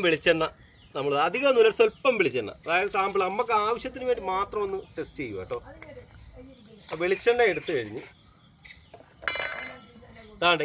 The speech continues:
ഇനിയാണ് നമ്മുടെ തേക്കലയുടെ ഉപയോഗം. അതാണ് നമ്മൾ ശ്രദ്ധയോടെ കാണേണ്ടത്. ദാണ്ടെ ഈ തേക്കലയുടെ തളിരില, ആ ശ്രദ്ധിച്ച് നോക്ക്, തളിരില ഇത് നമ്മൾ അതിനകത്തോട്ട് ഇട്ടു. ദാണ്ടെ അടുത്ത തള്ളല ഇട്ട്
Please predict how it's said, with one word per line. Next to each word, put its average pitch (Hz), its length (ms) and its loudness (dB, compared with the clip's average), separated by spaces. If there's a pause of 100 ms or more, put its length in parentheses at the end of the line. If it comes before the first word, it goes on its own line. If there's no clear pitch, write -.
(160)
ഇനിയാണ് 220 460 4 (100)
നമ്മുടെ 156 280 2 (420)
തേക്കലയുടെ 175 720 2
ഉപയോഗം. 101 360 -6 (760)
അതാണ് 180 240 2
നമ്മൾ 175 140 -2 (120)
ശ്രദ്ധയോടെ 147 440 0
കാണേണ്ടത്. 92 240 -8
ദാണ്ടെ 110 160 -10 (580)
ഈ 170 40 -6 (160)
തേക്കലയുടെ 160 640 2 (240)
തളിരില, 143 440 2 (880)
ആ 113 40 -6 (140)
ശ്രദ്ധിച്ച് 143 340 -8
നോക്ക്, 127 160 -6 (100)
തളിരില 117 360 -2 (720)
ഇത് 170 120 0
നമ്മൾ 151 240 2
അതിനകത്തോട്ട് 110 400 -4
ഇട്ടു. - 160 -20 (2500)
ദാണ്ടെ 156 220 0 (420)
അടുത്ത 185 200 4 (120)
തള്ളല 113 280 2 (960)
ഇട്ട് - 180 -6